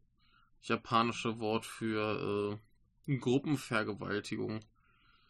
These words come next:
gelernt, falls das irgendwen interessiert. Moment.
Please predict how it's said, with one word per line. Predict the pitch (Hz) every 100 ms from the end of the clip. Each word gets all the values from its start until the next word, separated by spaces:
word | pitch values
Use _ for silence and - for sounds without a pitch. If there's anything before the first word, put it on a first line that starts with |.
| _ _ _
gelernt, | 123 123 113 107 104 107 123 151 - - - -
falls | - - 98 - -
das | 104 -
irgendwen | - 104 110 110 107 104
interessiert. | 98 107 - 101 - 123 135 143
Moment. | 101 101 98 107 127